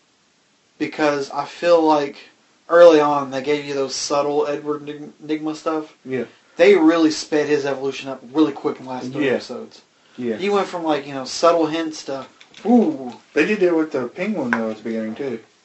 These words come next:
Speaker 2: if you think about it. In
Speaker 1: Yeah.
Speaker 2: the first couple episodes, he wasn't really all that big of a player.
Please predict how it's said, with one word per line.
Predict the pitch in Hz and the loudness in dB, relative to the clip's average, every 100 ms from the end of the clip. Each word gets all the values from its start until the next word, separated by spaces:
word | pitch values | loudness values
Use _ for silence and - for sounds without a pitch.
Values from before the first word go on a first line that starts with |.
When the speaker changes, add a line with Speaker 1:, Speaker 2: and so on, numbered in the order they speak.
| _ | _
Speaker 2:
if | _ | _
you | 120 | -8
think | 123 113 | -6 -4
about | 104 104 | -6 -4
it. | |
In | 233 | -2
Speaker 1:
Yeah. | 226 | 0
Speaker 2:
the | 220 | 2
first | 160 156 | 2 0
couple | 147 131 | -4 -2
episodes, | 131 - 110 113 - - - - _ _ | -2 -2 -6 -6 -10 -20 -20 -20 _ _
he | 147 | 4
wasn't | 156 135 120 | 4 4 0
really | 117 | -2
all | 113 110 | 0 0
that | 107 104 | -2 -2
big | 110 104 | -4 -6
of | 98 | -8
a | |
player. | - 147 117 101 | -6 -4 -4 -6